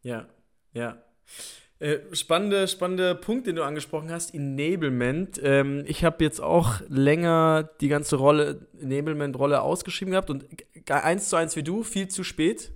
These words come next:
Also, ähm, jetzt ungefähr four years in the game und Enablement kam jetzt <laughs> in Jahr drei irgendwie dazu.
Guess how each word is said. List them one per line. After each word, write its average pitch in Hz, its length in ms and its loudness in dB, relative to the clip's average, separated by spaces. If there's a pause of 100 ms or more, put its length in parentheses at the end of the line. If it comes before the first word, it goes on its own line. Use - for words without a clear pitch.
(140)
Also, 143 600 6 (400)
ähm, 135 560 -2
jetzt 139 240 -12
ungefähr 147 360 -2
four 156 260 2
years 160 420 2
in 151 200 -6
the 147 80 0
game 156 400 2
und 143 420 -4
Enablement 147 640 0
kam 143 260 -2
jetzt 139 360 -2 (400)
<laughs> - 420 -2
in 135 160 -2
Jahr 131 220 6
drei 123 360 2
irgendwie 160 320 -2
dazu. 165 440 -4